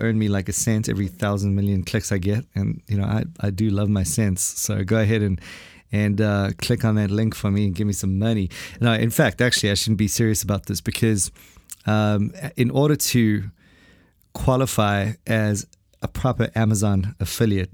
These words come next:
it's a little bit like the iTunes thing. Like, you have to prove yourself to them first. <laughs> So I have to, I'm in the probationary period. Wow, that sounds theological.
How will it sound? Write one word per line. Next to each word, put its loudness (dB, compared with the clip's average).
it's -8
a -4
little 2
bit 0
like -2
the -4
iTunes -2
thing. -8
Like, -8
you -2
have -6
to -14
prove 0
yourself -6
to -6
them -2
first. -6
<laughs> -2
So -2
I 0
have -4
to, -6
I'm 0
in 2
the 0
probationary 0
period. -2
Wow, -2
that -4
sounds -2
theological. -2